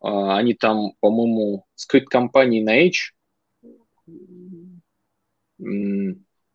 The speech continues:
не могу вспомнить, забыл. А, какая-то софтвер-компания, а, азиатская, китайская конкретно. Hitachi, не Hitachi, не, не Hitachi, но вот, короче,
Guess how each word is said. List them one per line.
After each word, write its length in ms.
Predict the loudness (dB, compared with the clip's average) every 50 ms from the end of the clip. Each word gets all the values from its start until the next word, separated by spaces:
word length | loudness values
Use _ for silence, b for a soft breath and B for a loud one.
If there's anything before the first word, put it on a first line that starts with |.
| _ _ _ _ _ _ _ _ _ _ _ _ _ _ _ _ _ _ _ _ _ _ _ _ _ _ -4
не 80 | 0 2
могу 240 | 2 2 2 2 0
вспомнить, 460 | 0 2 4 4 4 4 2 0 2
забыл. 440 | 4 4 6 6 6 6 4 2 _ -6 -2
А, 300 | 0 2 2 2 2 0
какая-то 300 | 0 2 2 2 4 4
софтвер-компания, 920 | 2 2 2 2 -2 0 2 2 2 4 4 4 4 4 4 2 2 2 2
а, 440 | 2 0 0 -2 -4 -4 -4 -2 0
азиатская, 960 | 0 2 4 6 6 6 6 4 2 -2 0 2 4 6 6 4 2 -2 -6 -10
китайская 680 | -10 -2 2 4 6 6 6 4 2 0 0 0 0
конкретно. 680 | 0 -4 -8 -4 -2 0 2 0 0 -2 -8 -10 -10 -10 _ _ _ _ _ _ _ _ _ _ _ _ -8 -4
Hitachi, 520 | -4 0 4 6 6 6 4 2 -4 -8
не 100 | -8 -8
Hitachi, 500 | -6 -8 -6 -2 0 0 0 0 -2 -6
не, 140 | -6 -6 -6 -8
не 80 | -8 -8
Hitachi, 420 | -6 -2 0 0 0 -2 -4 -4
но 100 | -2 -2
вот, 140 | -2 -2 0
короче, 680 | 2 2 2 2 0 0 -2 0 2 2 2 0 -2